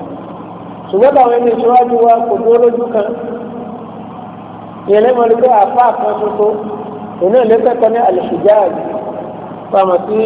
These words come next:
Mẹ́kà, Al-Madina lénìí. Àwọn ẹ̀sùn lórí ó tún lọ Najd, Najd la mọ̀ sí bí àwọn Ar-Riyadh. Àti lòun kẹ́yìn náà ló tún wá Misrọ̀ ní Egypt. Wọ́n ló tún lọ Maghrib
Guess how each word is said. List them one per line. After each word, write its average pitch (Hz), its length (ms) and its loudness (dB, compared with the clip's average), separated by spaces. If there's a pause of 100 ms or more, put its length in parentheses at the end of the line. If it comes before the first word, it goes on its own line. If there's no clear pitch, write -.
(160)
Mẹ́kà, 220 400 0 (560)
Al-Madina 165 600 -2
lénìí. 180 320 0 (1160)
Àwọn 220 200 2
ẹ̀sùn 220 220 2
lórí 226 220 2
ó 247 140 4
tún 240 180 0
lọ 214 100 2
Najd, 226 420 -2 (640)
Najd 220 300 -4
la 202 180 4
mọ̀ 185 200 0
sí 190 120 -4
bí 196 140 2
àwọn 190 300 2 (380)
Ar-Riyadh. 175 640 2 (1400)
Àti 208 240 2
lòun 220 280 2
kẹ́yìn 233 220 2
náà 233 80 2
ló 220 100 2
tún 226 140 -2
wá 226 120 2
Misrọ̀ 233 460 0 (240)
ní 180 160 -2
Egypt. 220 380 -2 (2250)
Wọ́n 190 160 -2
ló 233 100 6
tún 226 160 -2
lọ 220 100 6
Maghrib 233 400 -2